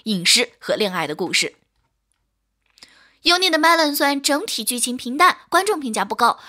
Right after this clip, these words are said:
但李俊浩与郑丽媛的组合却相当吸睛，两人C P感爆棚，粉红泡泡满满，互动逗趣又搞笑，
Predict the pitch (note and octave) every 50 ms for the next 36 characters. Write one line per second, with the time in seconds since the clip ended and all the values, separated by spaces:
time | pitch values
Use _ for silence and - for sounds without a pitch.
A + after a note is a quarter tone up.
0 | - - C#4 C4+ A#3 G3+ F#3 A3 A#3+ A#3+ C4 A#3+ A3 F#3 F#3+ - B3+ A#3 G#3 G3
1 | F3+ F3+ F#3+ G3 - F3+ E3+ - F3 D#3 - - F3+ G3 - G3 G#3 G#3 G#3 G#3
2 | A3+ - - A#3+ - C4+ C4+ B3+ - _ _ - - - - - C#4+ D4+ D4 D4
3 | E4 F#4 - - F#4+ F#4 - F#4+ E4+ D4 G3+ G3 - E4 F#4 E4 G#3+ - - -
4 | F3+ F3+ - - _ _ - _ _ _ _ _ _ _ _ - - E4+ D#4 C#4+
5 | - - D#4 E4 A4 - A#4+ A#4 F#4+ E4+ D#4 D4+ C#4 D4 G#4+ F4 B3+ - - _
6 | _ _ - - E4 D#4 B3 F4 D4 - - - C#4 C4 A3+ A3+ - - A3+ G#3
7 | G3 - E3 C#3 D#3 - - B3 - -